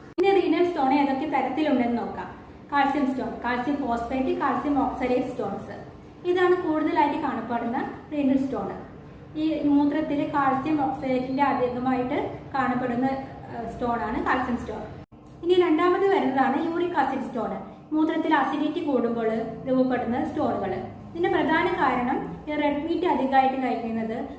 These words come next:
പിന്നെ ഗൗട്ട് ഉള്ളവർക്കും, ഏഹ്, യൂറിക് ആസിഡ് സ്റ്റോൺ വരാം. വെള്ളക്കുറവ്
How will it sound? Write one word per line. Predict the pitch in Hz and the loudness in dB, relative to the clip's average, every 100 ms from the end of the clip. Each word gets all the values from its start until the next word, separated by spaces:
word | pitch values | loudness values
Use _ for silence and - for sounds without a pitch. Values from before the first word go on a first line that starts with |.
| - | -4
പിന്നെ | 302 294 285 | 0 2 4
ഗൗട്ട് | 285 311 370 359 | 4 2 0 2
ഉള്ളവർക്കും, | 277 254 233 339 - - - - - 262 | 4 2 0 -4 -8 -10 -14 -16 -10 -6
ഏഹ്, | 247 240 - 262 | -4 -6 -6 -2
യൂറിക് | 269 254 262 | 0 2 2
ആസിഡ് | 247 - | 0 -2
സ്റ്റോൺ | - 233 220 190 | -4 -2 -2 -2
വരാം. | 170 - - - - - 285 | -4 -8 -14 -18 -20 -4 2
വെള്ളക്കുറവ് | 285 294 302 285 277 | 4 4 2 2 2